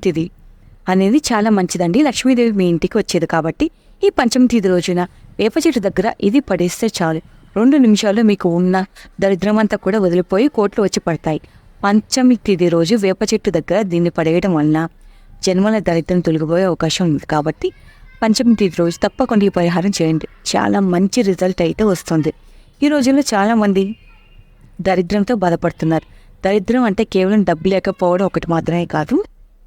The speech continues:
ఆరోగ్యం కూడా బాగోలేకపోవడం, మనశ్శాంతి లేకపోవడం, కడుపు నిండా తినలేకపోవడం, కంటి నిండా నిద్ర లేకపోవడం, ఇవన్నీ కూడా దరిద్ర బాధలు లెక్కలోకి వస్తాయి. ఇలా దరిద్ర బాధతో ఉన్న వారందరూ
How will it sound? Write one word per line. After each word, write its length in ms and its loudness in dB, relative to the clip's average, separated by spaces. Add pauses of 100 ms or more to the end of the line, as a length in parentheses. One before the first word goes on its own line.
(1160)
ఆరోగ్యం 480 0
కూడా 140 2 (160)
బాగోలేకపోవడం, 720 0
మనశ్శాంతి 440 -2
లేకపోవడం, 440 -2
కడుపు 240 -2
నిండా 220 2 (100)
తినలేకపోవడం, 640 -2 (440)
కంటి 300 0
నిండా 180 0 (120)
నిద్ర 300 0
లేకపోవడం, 520 -2
ఇవన్నీ 280 2 (100)
కూడా 160 0 (600)
దరిద్ర 340 0 (540)
బాధలు 380 -2 (480)
లెక్కలోకి 600 -2
వస్తాయి. 360 -6 (200)
ఇలా 140 0 (280)
దరిద్ర 280 0 (100)
బాధతో 420 -2
ఉన్న 220 0
వారందరూ 500 -2